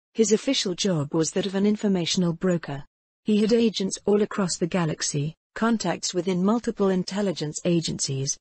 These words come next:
friends in the Senate, a lot of them too.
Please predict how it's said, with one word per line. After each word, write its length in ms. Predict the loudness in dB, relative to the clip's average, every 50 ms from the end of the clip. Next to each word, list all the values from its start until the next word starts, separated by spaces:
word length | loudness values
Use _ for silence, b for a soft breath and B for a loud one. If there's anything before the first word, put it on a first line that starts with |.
| _ _ _
friends 420 | -10 -4 -2 0 2 2 0 0
in 80 | 0 0
the 100 | 0 0
Senate, 460 | -2 -2 0 0 0 0 -2 -4 -8 -14 _ _ _ -2
a 60 | 0
lot 240 | 0 0 0 0 -2
of 100 | 0 0
them 140 | 0 0
too. 420 | -2 -2 -2 -2 0 0 -2 -4